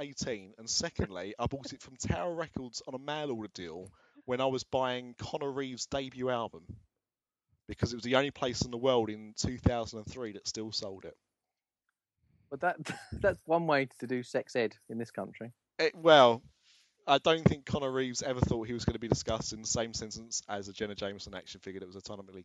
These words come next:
Speaker 1: correct.
Speaker 2: <laughs>
Speaker 1: On that bombshell,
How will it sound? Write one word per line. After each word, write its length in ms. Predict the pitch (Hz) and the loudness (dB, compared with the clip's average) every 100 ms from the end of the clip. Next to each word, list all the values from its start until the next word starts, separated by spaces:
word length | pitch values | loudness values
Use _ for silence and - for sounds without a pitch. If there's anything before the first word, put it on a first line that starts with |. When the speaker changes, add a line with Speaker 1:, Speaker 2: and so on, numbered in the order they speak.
| _ | _
Speaker 1:
correct. 1800 | 76 _ _ _ - - - - - - - - - _ _ - - - | -20 _ _ _ -20 -20 -20 -20 -20 -20 -20 -20 -20 _ _ 0 2 0
Speaker 2:
<laughs> 80 | - | 6
Speaker 1:
On 240 | 185 190 | 8 8
that 240 | 208 220 - | 2 0 4
bombshell, 640 | 143 381 - 123 131 233 | 6 6 4 6 4 2